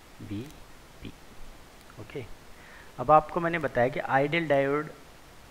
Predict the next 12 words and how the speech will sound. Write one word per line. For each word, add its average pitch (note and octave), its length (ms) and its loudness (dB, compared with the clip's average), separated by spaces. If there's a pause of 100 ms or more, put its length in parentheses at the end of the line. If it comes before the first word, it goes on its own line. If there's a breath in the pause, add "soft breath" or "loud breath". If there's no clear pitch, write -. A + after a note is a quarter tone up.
(120)
अगर A#2+ 220 -2
हम B2 200 -4 (240)
लेकर A2+ 340 -2
चलें, A2 360 -4 (100)
तो C3+ 80 -4
ये C3 160 0
देखिए, B2 320 -2
ये C3+ 180 0
शॉर्ट C3 280 0
हो B2+ 100 0
गया, C#3 200 -4 (760 loud breath)
तो E3 260 -2